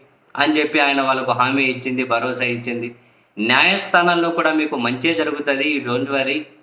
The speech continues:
మంచి జరుగుతుంది అని చెప్పి నేనైతే ఆశిస్తూ ఉన్నాను. మీ అమోఘమైన పోరాటాన్ని మీరు కొనసాగించండి, నేను మీ దగ్గరకు వస్తా,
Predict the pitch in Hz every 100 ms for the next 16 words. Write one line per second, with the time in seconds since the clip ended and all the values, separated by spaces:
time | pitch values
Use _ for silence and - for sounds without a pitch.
0 | _ _ _ - 131 175 190 156 135 180
1 | 202 208 196 196 190 180 175 175 143 143
2 | 147 151 143 135 139 151 156 147 135 131
3 | 131 - - _ _ _ _ 127 147 127
4 | 123 151 175 180 175 165 156 147 147 143
5 | 143 139 139 135 127 120 123 127 147 151
6 | 143 147 151 175 - _ _ _ 117 131
7 | 139 131 131 131 143 160 160 139 - 185
8 | 185